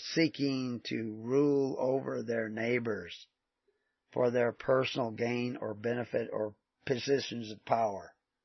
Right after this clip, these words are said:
But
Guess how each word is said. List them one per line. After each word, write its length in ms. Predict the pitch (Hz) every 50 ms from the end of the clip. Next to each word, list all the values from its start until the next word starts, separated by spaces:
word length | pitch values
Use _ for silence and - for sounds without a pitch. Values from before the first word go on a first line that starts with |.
| _ _ _ _ _ _ _ _ _ _ _ _ _ _ _ _ _ _ _ _ _ _ _ _ _ _ _ _ _ _ _ _ _ _ _ _ _ _ - -
But 220 | 120 139 - -